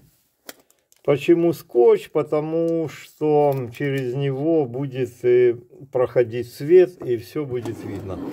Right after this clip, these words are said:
Можно обычный скотч, можно вот такой вот пистолет, если у вас есть, если вы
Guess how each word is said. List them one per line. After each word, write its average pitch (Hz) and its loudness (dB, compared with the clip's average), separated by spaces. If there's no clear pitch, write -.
Можно 175 4
обычный 185 0
скотч, 180 2
можно 143 -4
вот 127 -4
такой 120 0
вот 110 -4
пистолет, 165 -2
если 139 -6
у 123 -2
вас 123 -2
есть, 120 -4
если 110 -10
вы 107 -4